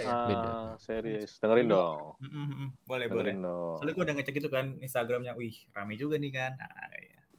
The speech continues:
Speaker 2: Eh, iya, Ran. Gua mau nanya nih, Ran.
Speaker 1: Mm-mm.
Speaker 2: Lu kan bentar lagi jadi bapak nih, Ran.
Speaker 1: Nah.
Speaker 3: Oh, iya.
Speaker 2: Mental lu udah siap belum, Ran? Cewek soalnya, Ran.
Speaker 1: <laughs>
Speaker 3: Iya.
Speaker 1: Kalau jujur ya pasti udah siap.
Speaker 2: Iya, siap, mau
Speaker 1: Walaupun
Speaker 2: nggak, mau
Speaker 1: dari
Speaker 2: siap nggak siap harus siap kan sebenarnya.
Speaker 1: Iya, hati kecil gue sih sebenarnya belum siap.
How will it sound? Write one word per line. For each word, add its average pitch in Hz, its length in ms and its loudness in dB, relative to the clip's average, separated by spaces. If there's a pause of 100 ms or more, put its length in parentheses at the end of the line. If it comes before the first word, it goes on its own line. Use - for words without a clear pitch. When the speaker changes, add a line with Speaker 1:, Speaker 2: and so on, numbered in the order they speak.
(140)
Speaker 2:
Eh, 131 320 12
iya, 117 260 12
Ran. 107 160 10
Gua 135 140 12
mau 135 120 8
nanya 107 340 8
nih, 107 180 6
Ran. 104 140 2
Speaker 1:
Mm-mm. 180 200 8 (640)
Speaker 2:
Lu 151 360 12
kan 165 160 10
bentar 139 220 8
lagi 147 200 8
jadi 131 220 10
bapak 113 540 8
nih, 143 120 10
Ran. 127 240 12 (120)
Speaker 1:
Nah. 135 520 10
Speaker 3:
Oh, 87 140 -2 (220)
iya. 80 100 -4
Speaker 2:
Mental 123 420 10
lu 143 100 12
udah 135 160 12
siap 131 400 12
belum, 120 300 10
Ran? 101 260 4
Cewek 120 380 10
soalnya, 175 500 12
Ran. 190 320 10
Speaker 1:
<laughs> - 40 4 (720)
Speaker 3:
Iya. 95 160 2
Speaker 1:
Kalau 135 240 12 (240)
jujur 135 500 8
ya 135 300 10
pasti 131 420 2
udah 110 340 2
siap. 107 380 0
Speaker 2:
Iya, 117 300 8
siap, 143 160 12
mau 139 160 12
Speaker 1:
Walaupun 127 160 12
Speaker 2:
nggak, - 160 8
mau 127 160 6
Speaker 1:
dari 120 100 4
Speaker 2:
siap 135 140 12
nggak 127 180 10
siap 143 180 8
harus 127 220 10
siap 131 220 10
kan 135 100 4
sebenarnya. 113 480 4
Speaker 1:
Iya, 120 220 2
hati - 260 2
kecil 156 320 4
gue 156 140 6
sih 165 100 0
sebenarnya 180 300 4
belum 127 160 2
siap. 120 300 2